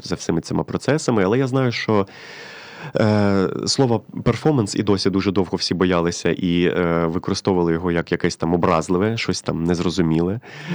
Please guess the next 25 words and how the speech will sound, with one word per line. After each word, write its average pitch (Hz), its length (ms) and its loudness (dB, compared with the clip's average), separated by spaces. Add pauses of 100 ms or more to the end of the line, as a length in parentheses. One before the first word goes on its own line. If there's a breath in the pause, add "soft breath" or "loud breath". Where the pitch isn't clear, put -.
(120)
Зараз 104 260 0
це - 160 -4
начебто 95 360 -2
якось - 280 -4
міняється. 85 720 0 (400 loud breath)
Я 117 160 2
знаю, 113 320 2
що 98 460 0
тренінгова 101 560 2
система 95 460 -2
теж, 87 520 0
е, 82 200 0
ну, 101 140 2
майже 98 300 0
не 90 80 2
використовувалася 82 1080 -2
в 82 320 -4
театральному 82 420 0
університеті, 90 640 -2
або 85 180 0
якщо - 260 -2
і - 20 2
використовувалися 107 640 -2
якісь - 180 -4
тренінги, 85 460 0